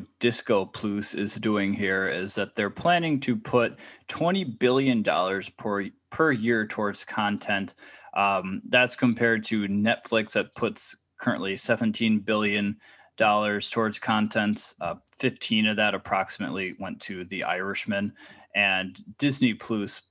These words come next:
puts, uh, around fourteen to sixteen billion, or they want to put that much by twenty twenty-four. So they're going to be outpacing, uh, these other massive streamers. I'm not sure how much Bezos is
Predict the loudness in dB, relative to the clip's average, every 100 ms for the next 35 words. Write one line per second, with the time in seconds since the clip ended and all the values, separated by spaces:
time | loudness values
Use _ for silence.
0 | _ -8 -2 -2 -2 -10 -10 -14 _ _
1 | _ -18 -6 -2 2 2 2 2 2 0
2 | -2 -2 0 -2 0 -4 -2 -2 -2 0
3 | 2 2 0 -2 0 -2 -4 -4 -2 0
4 | 4 2 2 -8 -4 -2 -2 -4 -6 -8
5 | -18 -12 -2 -2 0 -6 -4 -4 -6 -6
6 | -6 -6 -6 -2 0 2 2 0 0 0
7 | 0 0 -4 -18 -20 _ 0 2 2 0
8 | 2 2 2 2 4 0 -8 _ _ -2
9 | -2 2 0 0 0 2 2 2 0 0
10 | 2 2 2 -2 -6 -2 2 4 4 2
11 | -2 -6 -2 0 0 0 2 2 2 0
12 | -2 0 0 2 0 0 -4 -6 -8